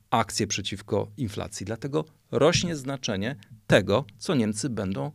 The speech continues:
robić w swojej gospodarce. W Unii Monetarnej, skoro polityka pieniężna nie jest dostępna, no to trzeba kombinować, e, <laughs> innymi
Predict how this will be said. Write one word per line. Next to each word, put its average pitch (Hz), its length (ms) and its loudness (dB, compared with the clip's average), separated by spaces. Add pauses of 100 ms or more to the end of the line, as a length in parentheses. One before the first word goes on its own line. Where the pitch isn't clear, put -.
(320)
robić 110 380 -2 (120)
w - 60 -18
swojej 127 240 -2
gospodarce. 160 520 0 (480)
W - 220 -20
Unii 226 280 12
Monetarnej, 180 840 6 (160)
skoro 170 420 8
polityka 139 500 2
pieniężna 120 460 2
nie 120 200 6
jest 202 160 2
dostępna, 123 680 0 (300)
no - 60 -6
to 170 100 -2
trzeba 160 280 0
kombinować, 131 880 0 (340)
e, - 20 4
<laughs> 120 280 0
innymi 107 500 6